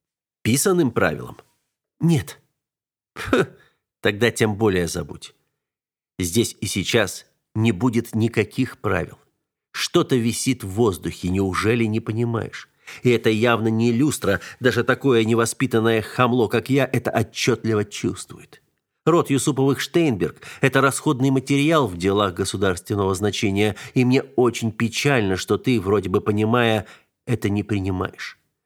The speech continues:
В политике, а тем более в геополитике, нет места порядочности. К пульту управления государством стоит три кольца оцепления, и нормальные люди туда не пройдут. Так что».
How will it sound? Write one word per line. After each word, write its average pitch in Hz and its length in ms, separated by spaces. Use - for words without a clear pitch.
В - 40
политике, 143 600
а 85 40
тем 87 240
более 101 340
в 92 100
геополитике, 98 920
нет 131 320
места 113 360
порядочности. 95 960
К - 100
пульту 139 300
управления 131 500
государством 120 760
стоит 123 560
три 127 180
кольца 117 440
оцепления, 101 920
и 143 100
нормальные 135 560
люди 113 280
туда 107 300
не 101 120
пройдут. 101 600
Так 131 240
что». 98 480